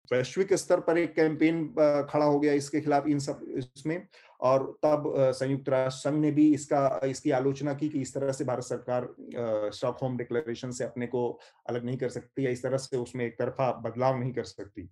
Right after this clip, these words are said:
तो अगर आप इस घटना को देखेंगे, और सरकार ने उस दौरान वो इतनी चिढ़ गई थी इस कैंपेन से, उन लोग, दिशा रवि और Friday for Future के, अ,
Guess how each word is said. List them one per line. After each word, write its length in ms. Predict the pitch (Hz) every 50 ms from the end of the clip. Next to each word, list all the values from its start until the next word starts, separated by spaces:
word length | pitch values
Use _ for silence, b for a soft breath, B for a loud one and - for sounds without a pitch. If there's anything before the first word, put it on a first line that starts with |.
| _ _ _ _ _
तो 400 | 240 262 277 269 - - - _ _ _ _ _ 175
अगर 220 | 170 180 240 240
आप 180 | 233 233 226 -
इस 140 | 226 208 175
घटना 360 | 139 147 143 143 160 170 180
को 160 | 180 - 160 143
देखेंगे, 340 | 135 123 - 117 113 113
और 240 | - - 170 160 147
सरकार 560 | 139 - 160 156 151 156 170 170 175 190 202
ने 120 | 196 208 214
उस 260 | 185 180 175 143 131
दौरान 540 | 165 151 147 143 151 156 131 110 101 92 - - _ _ -
वो 120 | 147 180
इतनी 380 | - 156 143 - 196 233 262 240
चिढ़ 200 | - 240 180 180
गई 220 | 156 156 156 139
थी 220 | 120 - 139 139 160
इस 340 | - - - 160 156 156
कैंपेन 540 | - - 143 135 135 127 - 139 143 143 143
से, 140 | 135 143 143
उन 160 | 131 127 123
लोग, 260 | 127 127 120 120 -
दिशा 320 | 143 131 123 131 - 147 135
रवि 340 | 127 127 120 127 131 131 131
और 140 | 127 123
Friday 380 | 113 - - 120 117 123 120 120
for 80 | 120 113
Future 320 | - 123 117 - 131 120
के, 260 | 120 - 123 120 117
अ, 420 | - - 120 113 113 110 110 104